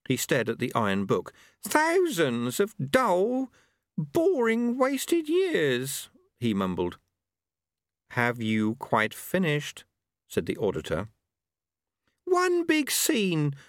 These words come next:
That's all I had. That was my purpose. You wait, you practice, and then you're just edited out because brimstone is no longer a fashionable colour."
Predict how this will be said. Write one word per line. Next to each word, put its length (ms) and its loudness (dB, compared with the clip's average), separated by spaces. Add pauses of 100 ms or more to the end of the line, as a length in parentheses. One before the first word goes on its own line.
(160)
That's 260 2
all 220 4
I 240 2
had. 480 0 (300)
That 180 2
was 160 2
my 220 0
purpose. 720 0 (280)
You 160 2
wait, 400 2 (340)
you 140 2
practice, 640 0 (280)
and 80 2
then 120 2
you're 140 2
just 320 0
edited 480 2
out 240 0
because 300 0
brimstone 600 0
is 120 -2
no 120 2
longer 280 0
a 60 0
fashionable 560 0
colour." 640 0